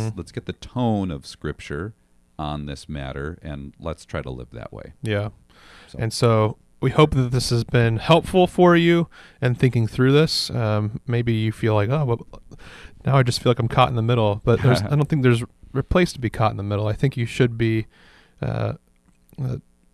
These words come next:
Speaker 1: encouraged by what Scripture says. And Scripture gives us wise warnings, but it also gives us, um, a healthy view, I think,
Speaker 2: Mm-hmm.
Speaker 1: of Scripture and, and,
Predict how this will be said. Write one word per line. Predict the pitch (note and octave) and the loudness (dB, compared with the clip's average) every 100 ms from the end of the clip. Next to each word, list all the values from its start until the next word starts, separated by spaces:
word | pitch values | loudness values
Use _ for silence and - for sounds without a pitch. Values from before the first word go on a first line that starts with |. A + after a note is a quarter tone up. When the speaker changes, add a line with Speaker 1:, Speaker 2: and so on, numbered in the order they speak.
| - | -6
Speaker 1:
encouraged | C3+ D3+ C3+ B2+ | 2 6 6 6
by | B2 | 6
what | A#2 - | 6 2
Scripture | - B2+ - A2+ | -2 -2 -2 -2
says. | - A#2 G#2 G#2 - - | -2 -2 -2 -4 -8 -8
And | C3 A2 A2 | -8 -6 -8
Scripture | - - C3+ B2+ | -6 -2 -2 -2
gives | A2+ A#2 A2 | -2 -2 0
us | A2+ G#2+ - - | 0 -2 -4 -10
wise | C3 A#2 A#2 A#2+ A#2 A2 | -6 0 2 4 2 -2
warnings, | A#2 A2+ B2+ E3 F#3+ G3+ - | -4 2 6 6 6 2 -2
but | - B2 | 0 4
it | A#2 | 4
also | B2 - B2 A#2 | 4 2 0 0
gives | A#2+ A2+ A2+ | -2 -2 -2
us, | A2+ - - - - - _ - | -2 -4 -12 -18 -20 -20 _ -8
um, | A#2 A2 A2 A#2 - | -6 -4 -4 -6 -10
a | C3+ | -6
healthy | - B2 - | 0 0 0
view, | A2+ A2 A2 A#2 C3+ | -6 -4 -4 -4 -6
I | |
think, | B2 A#2 A2 | -6 -4 -4
Speaker 2:
Mm-hmm. | F#2 | -4
Speaker 1:
of | A#2+ | -8
Scripture | - - - G#2+ G2+ | -6 -8 -4 -2 0
and, | G2+ G2+ A#2 | 0 -4 -8
and, | - A#2+ | -8 -10